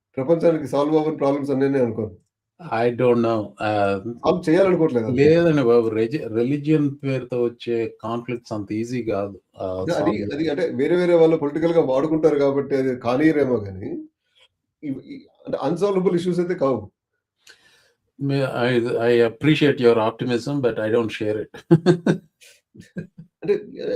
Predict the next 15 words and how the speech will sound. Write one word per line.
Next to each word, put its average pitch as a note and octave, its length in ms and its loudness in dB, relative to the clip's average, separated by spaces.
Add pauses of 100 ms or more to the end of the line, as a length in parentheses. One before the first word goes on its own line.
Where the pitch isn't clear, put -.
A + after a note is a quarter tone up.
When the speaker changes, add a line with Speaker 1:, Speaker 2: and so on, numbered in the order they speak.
(380)
Speaker 1:
అరే, D#3+ 280 2
కావాలని F#3+ 460 0
ఫ్రస్ట్రేట్ F3 360 0
చేస్తా E3+ 200 2
ఉంటారేమో D3+ 340 4
జనాలకి D3 440 2
ఏదో D#3+ 260 2
ఒకటి C#3+ 200 -2
ఆ B2+ 120 2
జబ్బుల్లో C#3 400 -2
దు-, B2+ 720 0
Speaker 2:
యా, - 80 8
అంటే, - 180 2
Speaker 1:
దూరేస్తారు. B2 720 0
Speaker 2:
ఆ, G#2+ 360 -8